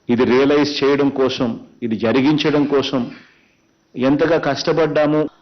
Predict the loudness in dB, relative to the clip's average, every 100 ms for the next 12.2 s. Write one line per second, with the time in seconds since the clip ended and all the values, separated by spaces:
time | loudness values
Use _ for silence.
0 | -6 -4 -2 0 2 2 2 2 2 0
1 | -2 -2 0 2 0 2 0 0 -6 -4
2 | -2 0 -2 0 0 0 0 0 2 2
3 | 2 0 0 -2 -2 0 0 -2 -4 -6
4 | -8 -4 -2 -4 -2 -4 -4 -6 -2 0
5 | 0 -2 -14 -20 -20 -20 -20 -20 -8 -4
6 | -2 0 0 0 2 2 2 0 -2 -2
7 | -2 0 0 -2 0 2 2 2 0 0
8 | 0 2 0 -4 -2 -2 -2 0 0 0
9 | -2 -2 -2 -2 0 0 -2 -4 -4 -6
10 | -8 -12 -4 0 0 -2 -16 _ _ _
11 | _ _ _ _ _ _ _ _ -6 -4
12 | 0 0